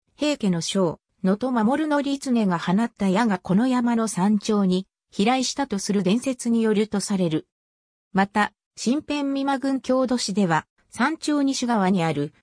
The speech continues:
北側から望むと、M字型の矢筈に見える四角柱型の矢筈石に、由来するという説、あるいは南北から望む山陽が、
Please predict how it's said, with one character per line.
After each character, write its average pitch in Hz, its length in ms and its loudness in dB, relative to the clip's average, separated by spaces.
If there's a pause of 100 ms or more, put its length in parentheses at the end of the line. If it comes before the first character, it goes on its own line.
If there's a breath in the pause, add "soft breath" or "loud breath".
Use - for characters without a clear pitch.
北 - 260 -4
側 269 260 0
か 254 140 -4
ら 240 100 0
望 196 300 0
む 226 100 0
と、 180 240 -2 (240)
M 185 260 2
字 277 140 -4
型 277 300 -2
の 262 120 -2
矢 254 140 0
筈 277 260 -4
に 262 140 -2
見 247 160 2
え 277 80 0
る 220 100 2
四 - 140 -6
角 247 260 -4
柱 233 400 0
型 233 280 -2
の 208 120 2
矢 196 120 0
筈 254 340 -2
石 185 260 -2
に、 156 220 -2 (220)
由 165 120 2
来 277 200 2
す 294 140 -4
る 277 120 -2
と 220 120 0
い 202 140 2
う 202 40 0
説、 190 440 -2 (220)
あ 175 140 2
る 277 100 0
い 294 100 0
は 190 120 0
南 247 360 0
北 - 120 -20
か 202 140 -2
ら 170 100 0
望 160 300 0
む 254 80 0
山 233 300 -2
陽 226 200 0
が、 185 200 0